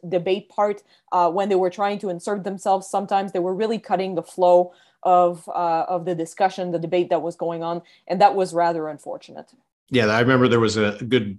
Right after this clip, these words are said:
Speaker 2: moment. I can't recall exactly what they were debating, but Poilievre and Charest were going after each other on something. It was really interesting to hear what they were gonna say. And then Leslyn Lewis came in to say something about how she loved learning the French language. It was really just,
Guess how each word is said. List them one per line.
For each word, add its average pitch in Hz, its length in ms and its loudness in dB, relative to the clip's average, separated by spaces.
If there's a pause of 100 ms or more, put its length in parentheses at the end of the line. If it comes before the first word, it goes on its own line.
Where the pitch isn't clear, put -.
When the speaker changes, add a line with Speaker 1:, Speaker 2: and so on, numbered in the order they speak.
Speaker 2:
moment. 113 480 0
I 104 140 -4
can't 143 220 -2
recall 127 240 0
exactly 110 420 -2
what 110 140 -2
they 107 60 -2
were 98 60 0
debating, 92 460 -6
but 92 160 -6
Poilievre 104 360 2
and 98 80 -2
Charest 101 400 -4
were 95 100 -4
going 95 260 -4
after 95 240 -6
each - 140 -8
other 98 180 0
on 92 100 -2
something. 98 300 -4
It 90 60 -4
was 92 120 -6
really 127 360 4
interesting 113 420 -2
to 90 60 -4
hear 110 100 -2
what 104 140 -2
they 104 40 -2
were 98 120 -4
gonna 98 160 -6
say. 95 340 -2 (380)
And 107 80 -4
then 107 180 0
Leslyn 110 280 0
Lewis 104 220 0
came 104 200 -2
in 98 100 -4
to 95 80 -8
say 98 180 -8
something 95 400 -6
about 92 260 -2
how 92 280 -2
she - 160 -4
loved 92 380 -6
learning 98 340 -4
the 87 60 -8
French 92 320 -10
language. 92 340 -8
It 98 80 -10
was 98 180 -8
really 107 320 0
just, 92 380 -8